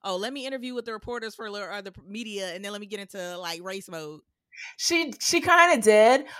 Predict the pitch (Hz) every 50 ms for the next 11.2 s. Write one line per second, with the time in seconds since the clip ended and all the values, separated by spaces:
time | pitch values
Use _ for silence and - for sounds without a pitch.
0 | - _ 247 240 - 269 277 277 269 262 254 254 - - 294 269 - 330 262 254
1 | 254 240 233 - 247 233 233 - - - - 214 226 208 - - - 247 247 233
2 | 220 226 - 226 214 214 233 - - - - 202 208 208 226 - - 196 175 175
3 | 175 180 185 196 208 214 - 214 208 185 170 180 175 - - 175 170 180 196 208
4 | 208 208 208 208 208 208 208 202 208 - - - - - - _ 180 175 175 185
5 | 196 190 190 196 202 208 - - - 202 185 170 175 175 180 185 196 196 196 202
6 | 220 226 220 202 220 214 - 226 226 226 226 226 233 247 - - - - - _
7 | - - - - - - 208 214 220 214 214 214 - - _ _ - 214 220 -
8 | 294 330 311 285 247 226 220 233 247 254 254 202 175 214 226 247 233 - - -
9 | 226 240 254 247 - - 233 220 220 226 233 240 208 196 - - - 202 208 196
10 | 180 170 175 175 180 185 196 190 185 170 - - 165 160 170 170 170 185 202 226
11 | 247 262 262